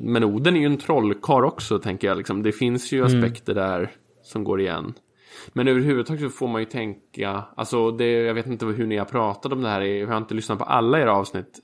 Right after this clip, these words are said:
Speaker 1: sen innan, men, men, ehm, men o-, alltså jag ser ju Oden väldigt mycket som en obehaglig gud som man kanske mest vill hålla ifrån sig. Och att det är en, en gud för ett litet elitskikt som inte har varit så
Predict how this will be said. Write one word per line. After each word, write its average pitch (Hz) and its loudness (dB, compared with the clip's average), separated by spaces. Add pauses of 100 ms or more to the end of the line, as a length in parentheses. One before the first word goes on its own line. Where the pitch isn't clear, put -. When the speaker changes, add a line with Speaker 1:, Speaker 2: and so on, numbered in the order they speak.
Speaker 1:
sen 101 -6
innan, 98 -2
men, 110 2 (460)
men, 110 2
ehm, 104 0 (340)
men 123 0
o-, 147 0
alltså 135 0
jag 151 4
ser 143 -2
ju 127 4
Oden 117 2
väldigt 113 0
mycket 113 -6
som 113 -2
en 107 -2
obehaglig 110 0
gud 87 -4
som 117 -4
man 98 0
kanske 104 -2
mest 107 -4
vill 107 0
hålla 104 0
ifrån 143 0
sig. 98 -8 (400)
Och - -4
att 107 -4 (140)
det 120 0
är 110 0
en, 107 -4
en 110 -4
gud 117 0
för 113 -4
ett 104 -6
litet 117 -2
elitskikt - -4
som 110 -2
inte 104 -2
har 104 2
varit 101 2
så 101 0